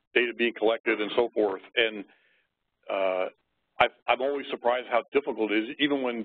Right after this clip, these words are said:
teams have similar interests and objectives, um, and there's plenty of resources, how difficult it is to get everything synced up.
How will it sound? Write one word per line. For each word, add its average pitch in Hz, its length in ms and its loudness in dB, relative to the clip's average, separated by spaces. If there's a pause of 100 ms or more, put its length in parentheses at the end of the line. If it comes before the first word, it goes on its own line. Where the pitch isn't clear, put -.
(140)
teams 139 380 -2 (400)
have 113 240 2 (360)
similar 147 440 0
interests 143 360 0
and 107 100 -4
objectives, 139 580 0 (720)
um, 101 420 -2 (160)
and 117 160 2
there's 113 160 -2 (140)
plenty 160 200 2
of 131 100 -6
resources, 143 680 0 (540)
how 127 180 2
difficult 135 480 0
it 120 100 2
is 120 120 -4
to 117 80 -6
get 117 160 2
everything 107 420 -2
synced 95 220 0
up. 78 180 0